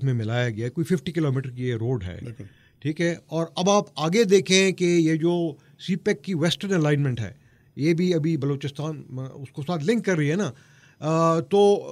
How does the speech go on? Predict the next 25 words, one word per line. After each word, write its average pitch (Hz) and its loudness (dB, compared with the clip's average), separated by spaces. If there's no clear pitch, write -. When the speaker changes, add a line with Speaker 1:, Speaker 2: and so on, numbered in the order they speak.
Speaker 1:
वो 180 2
लिंक 190 4
हो 165 2
रहा 180 2
है 175 0
ब-, 143 -12
बलूचिस्तान 143 -2
का 156 -6
सूबा 151 -2
जो 135 -4
है, 135 -6
बाकी 147 -6
सूबों 156 -6
के 147 -4
साथ 135 -4
भी 131 -6
और 127 -8
साथ 135 -4
चाइना, 131 0
अ, 127 -10
के 120 -6
साथ। 127 -4
अ, - -10
तो 170 -4
जब 202 0